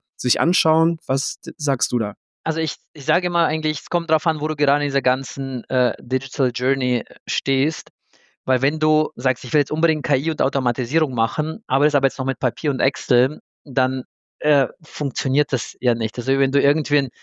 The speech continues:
Speaker 2: genau, wenn du 'n, wenn du 'nem zwanzig Jahre alten Auto sagst, „Ab morgen will ich jetzt autonomes Fahren dort einführen“, ja, und ich will das auch sofort machen, das, also da gibt's einfach so 'n, so 'n Systembruch,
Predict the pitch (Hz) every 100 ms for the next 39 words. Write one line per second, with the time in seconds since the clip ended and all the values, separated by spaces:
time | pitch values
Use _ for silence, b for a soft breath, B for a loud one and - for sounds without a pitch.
0 | b b - 131 135 135 131 139 - 143
1 | 139 139 135 131 127 127 120 131 139 -
2 | 131 135 139 117 131 - 113 127 135 127
3 | - 123 127 127 139 127 135 - 123 127
4 | 127 - 127 135 123 - 110 113 - 127
5 | 135 170 - _ 110 110 110 120 - 123
6 | 135 139 131 123 - 117 127 120 123 139
7 | 117 - - 120 117 131 143 139 143 135
8 | 131 127 123 120 - 139 131 110 147